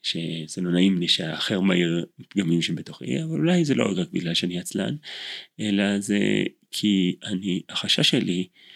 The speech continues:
שהתורות האלה של הבעל שם טוב שאתה תיארת, שה-, אה, הכעס על האחר הוא משמש כפרוז'קטור להאיר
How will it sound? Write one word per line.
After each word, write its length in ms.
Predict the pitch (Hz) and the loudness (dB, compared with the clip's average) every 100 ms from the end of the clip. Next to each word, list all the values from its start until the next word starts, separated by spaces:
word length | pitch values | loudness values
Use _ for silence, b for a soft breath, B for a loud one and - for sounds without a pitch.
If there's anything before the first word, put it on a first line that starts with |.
| B B - 92 90 90 185 _ _ _ _ _ _ _ _ _ _ - | B B -2 2 2 2 -2 _ _ _ _ _ _ _ _ _ _ -4
שהתורות 540 | 101 90 135 - - - _ - | -2 2 2 0 -8 -12 _ 0
האלה 340 | 87 120 131 | 4 4 4
של 140 | - | 2
הבעל 180 | 85 82 | 0 -2
שם 60 | 73 | -2
טוב 140 | 80 | -2
שאתה 380 | - 80 - - | -2 -2 -2 -4
תיארת, 400 | - 80 76 - - | 0 0 0 -6 -2
שה-, 260 | - 87 82 B B B - | 0 -2 -8 B B B -8
אה, 340 | 87 82 78 - _ _ _ _ - - - - 90 - - - _ - | -4 -2 -2 -6 _ _ _ _ -16 -14 -14 -10 -10 -10 -12 -16 _ -18
הכעס 640 | - 170 - 123 110 - | -16 -16 -2 0 2 2
על 80 | 90 | 2
האחר 420 | 87 - 107 95 - B B - | 0 0 0 0 -4 B B -4
הוא 100 | 90 | 0
משמש 360 | - 87 95 | 2 2 2
כפרוז'קטור 640 | - 101 92 95 98 107 90 | 0 -2 0 2 0 0 2
להאיר 340 | 82 92 95 | 4 4 2